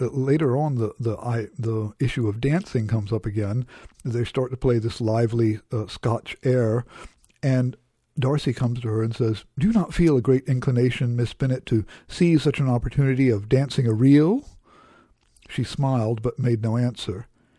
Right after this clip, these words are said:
He repeated the question with some surprise at her silence. "Oh," she said,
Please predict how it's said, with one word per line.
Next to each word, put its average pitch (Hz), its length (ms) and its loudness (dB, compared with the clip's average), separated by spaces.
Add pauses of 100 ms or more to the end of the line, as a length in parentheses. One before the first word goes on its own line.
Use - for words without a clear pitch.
(160)
He - 100 2
repeated 135 480 6
the 123 80 -2
question 101 580 -4
with 110 140 -4
some - 320 -6
surprise 143 560 -2
at 107 80 -4
her 92 140 -4
silence. 135 720 -4 (800)
"Oh," 180 340 2 (280)
she 143 120 0
said, 127 260 2